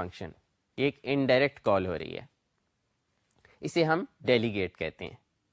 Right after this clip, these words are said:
تو ڈیلیگیٹ کا سینٹیکس ہم کیسے لکھتے ہیں؟ بالکل جیسے ایک عام فنکشن ڈکلیئر کرتے ہیں،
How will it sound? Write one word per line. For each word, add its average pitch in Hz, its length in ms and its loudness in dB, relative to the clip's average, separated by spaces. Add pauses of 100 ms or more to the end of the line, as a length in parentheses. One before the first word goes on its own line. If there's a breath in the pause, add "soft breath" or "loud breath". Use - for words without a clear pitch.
(640)
تو 151 80 0
ڈیلیگیٹ 202 580 4
کا 202 100 4
سینٹیکس 185 480 2
ہم 196 140 2
کیسے 175 280 2
لکھتے 180 300 0
ہیں؟ 180 120 4 (280 soft breath)
بالکل 226 400 8
جیسے 202 280 6
ایک 202 200 4
عام 175 240 4
فنکشن 180 440 0
ڈکلیئر 143 360 4
کرتے 131 320 0
ہیں، 135 120 -2